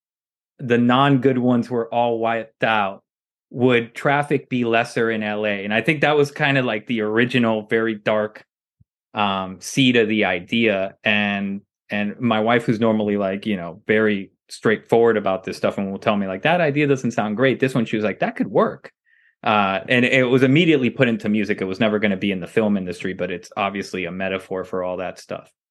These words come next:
Uh, so it was written as a script. It was a finalist in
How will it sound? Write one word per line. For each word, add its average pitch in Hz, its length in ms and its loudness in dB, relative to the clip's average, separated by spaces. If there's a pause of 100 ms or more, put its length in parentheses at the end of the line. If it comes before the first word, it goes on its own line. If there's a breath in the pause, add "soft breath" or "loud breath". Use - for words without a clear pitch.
(460)
Uh, 104 220 -2
so 117 260 4
it 117 140 2
was 113 480 0
written 131 320 -2
as 139 160 0
a 143 60 -4
script. - 640 -4 (800)
It 104 400 2
was 107 220 0
a 104 40 -6
finalist 117 580 0
in 117 100 -2